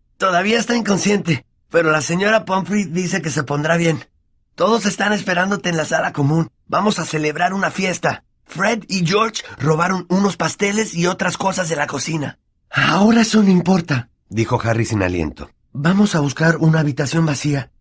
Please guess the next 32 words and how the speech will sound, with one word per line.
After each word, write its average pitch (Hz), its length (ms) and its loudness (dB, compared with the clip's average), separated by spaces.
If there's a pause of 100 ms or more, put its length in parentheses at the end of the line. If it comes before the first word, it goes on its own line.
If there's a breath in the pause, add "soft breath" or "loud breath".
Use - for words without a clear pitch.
Ya 147 220 0
verán 160 240 2
cuando 143 240 0
oigan 131 300 0
esto". - 360 -4 (240)
Se - 160 -4
aseguró 85 520 -2
de 120 100 -2
que 120 140 -2
Peeves 76 420 -4
no 117 240 0
estuviera 110 480 -4
dentro 80 560 -6
antes 131 460 -4
de 92 100 -6
cerrar 90 360 -4
la 98 140 -6
puerta, 73 460 -6 (140)
y 95 100 -4
entonces 147 720 -2
les 67 220 -8
contó 65 400 -6
lo 104 180 -6
que 67 120 -12
había 87 260 -4
visto 131 520 -6
y 85 160 -2
oído. 73 460 -4 (260)
"Así 139 260 -2
que 185 100 0
teníamos 160 420 2
razón, 123 480 -2